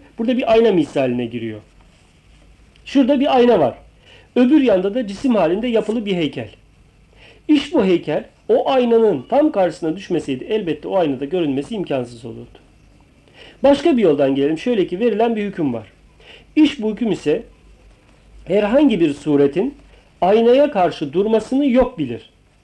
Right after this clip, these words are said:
Böyle bir durumda suret nasıl olur da aynaya çıkar? Durum böyle olunca aynada karşılığı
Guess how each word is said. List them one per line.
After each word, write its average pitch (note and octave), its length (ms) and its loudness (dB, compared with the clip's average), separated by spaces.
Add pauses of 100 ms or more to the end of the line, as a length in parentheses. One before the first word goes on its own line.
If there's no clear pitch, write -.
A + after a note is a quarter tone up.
(520)
Böyle D4 320 2
bir A3 100 -2
durumda F3+ 300 0
suret C#4 400 -2
nasıl D4+ 260 0
olur C#3+ 240 0
da C3+ 60 -2
aynaya A#2+ 320 -8
çıkar? - 360 -20 (1120)
Durum B3+ 300 4
böyle D4+ 220 2
olunca F3+ 440 0 (180)
aynada A3 500 2
karşılığı G#3 840 -4